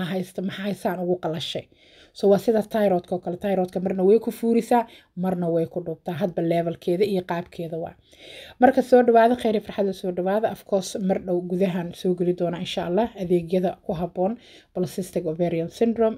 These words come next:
dadka aan la shaqeeyo. Haddaana kula shaqeynina, of course, isbedel, waxaa cunto, waxaa cabto, ducadaada,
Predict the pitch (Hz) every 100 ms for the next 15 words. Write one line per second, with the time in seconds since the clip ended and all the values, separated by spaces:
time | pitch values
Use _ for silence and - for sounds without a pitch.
0 | - 190 - - 180 175 190 214 - 208
1 | 208 - - - _ 190 226 233 226 214
2 | 220 220 - 202 208 196 185 - 196 185
3 | - - - _ _ - - 185 185 196
4 | 208 - _ - 180 170 185 185 180 -
5 | 175 170 - 185 180 170 175 180